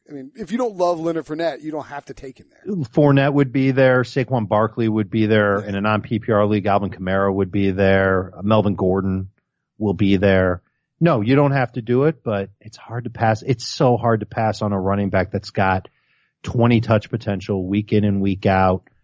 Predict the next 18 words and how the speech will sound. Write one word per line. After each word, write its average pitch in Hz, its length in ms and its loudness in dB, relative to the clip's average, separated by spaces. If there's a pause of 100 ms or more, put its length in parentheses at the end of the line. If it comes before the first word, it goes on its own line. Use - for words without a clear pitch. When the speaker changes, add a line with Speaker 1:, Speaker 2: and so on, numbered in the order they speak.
(180)
Speaker 2:
works 110 400 0
the 120 100 0
goal 98 380 0
line, 92 580 -2 (520)
gonna 110 380 2 (160)
play 117 280 2
on 107 180 2
a, 107 240 -2
on 104 120 -2
a 104 40 -2
t-, 107 280 -10
catches 113 400 -4
passes 101 640 -4
regularly. 101 720 0
You, 107 260 0
you 151 140 2
don't 147 300 0
wanna 117 300 -2